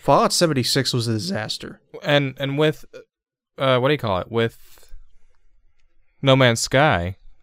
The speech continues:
Speaker 2: um, in specific as well, it's, I think people only comparing it because it's such a drastic, this is not what we were supposed to be getting on release.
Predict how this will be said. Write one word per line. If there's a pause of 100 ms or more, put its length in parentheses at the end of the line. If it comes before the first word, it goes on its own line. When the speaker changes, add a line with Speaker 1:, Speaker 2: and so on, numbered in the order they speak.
(340)
Speaker 2:
um,
in
specific
as
well, (680)
it's, (100)
I
think
people
only
comparing
it
because (120)
it's
such
a
drastic,
this
is
not (160)
what
we (400)
were
supposed
to
be
getting
on
release.